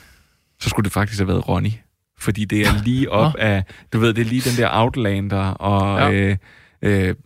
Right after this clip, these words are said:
Speaker 1: Supergirl og alt sådan noget. Det er sådan nogle ting, han falder i.
Speaker 3: Prøv, jeg har aldrig anbefalet Supergirl. Du bliver ved med at nævne Supergirl.
Speaker 1: Iron,
Speaker 3: Men
Speaker 1: Iron
Speaker 3: jeg, jeg
Speaker 1: Fist.
Speaker 3: sagde jo, jeg kun så et afsnit. Det var frygteligt.
Speaker 1: <laughs>
Speaker 3: men, men jeg skulle prøve.
Speaker 1: Det er
Speaker 3: Jeg skulle
Speaker 1: super.
Speaker 3: prøve.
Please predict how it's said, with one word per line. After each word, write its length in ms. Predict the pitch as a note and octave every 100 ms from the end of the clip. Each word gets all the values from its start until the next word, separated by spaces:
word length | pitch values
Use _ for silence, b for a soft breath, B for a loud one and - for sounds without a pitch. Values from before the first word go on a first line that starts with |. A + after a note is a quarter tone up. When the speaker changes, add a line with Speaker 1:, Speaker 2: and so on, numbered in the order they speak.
| - -
Speaker 1:
Supergirl 680 | - B2+ - - F#2+ G2
og 100 | F#2+
alt 140 | G2 -
sådan 120 | G#2
noget. 180 | F#2+ F#2+
Det 60 |
er 40 | G#2
sådan 80 | A#2
nogle 100 | A2+
ting, 160 | A#2
han 100 | G#2+
falder 240 | F#2+ G2+ F#2+
i. 280 | G2+ - - _ -
Speaker 3:
Prøv, 140 | C#3+ D#3
jeg 100 | C3+
har 60 | -
aldrig 200 | C3+ D#3+ -
anbefalet 460 | C#3 F3+ E3 C3 A#2+
Supergirl. 380 | D#3 A#2 B2
Du 80 | C3+
bliver 160 | B2+ A#2
ved 100 | E3
med 80 | C#4
at 60 |
nævne 220 | C#3 D3+ G#3
Supergirl. 360 | - D3 G#2+ -
Speaker 1:
Iron, 80 |
Speaker 3:
Men 80 | A#2+ - -
Speaker 1:
Iron 60 | D3+
Speaker 3:
jeg, 160 | D3 D3
jeg 80 | C#3
Speaker 1:
Fist. 180 | -
Speaker 3:
sagde 160 | - D3+
jo, 100 | G3
jeg 120 | C#3+
kun 160 | - E3
så 100 | -
et 120 | -
afsnit. 340 | C#3+ D3+ D3
Det 80 | B2
var 80 | B2
frygteligt. 880 | - - - G#3 - F3 E3 D3 -
Speaker 1:
<laughs> 60 |
Speaker 3:
men, 180 | D3+ D3 F#3+
men 180 | C#3+
jeg 120 | C3 B2
skulle 200 | - B2+
prøve. 420 | C3 C#3 F3+ F#3+
Speaker 1:
Det 400 | - - - -
er 40 | G2+
Speaker 3:
Jeg 100 | F#2+
skulle 160 | G2+
Speaker 1:
super. 100 | -
Speaker 3:
prøve. 160 | G2+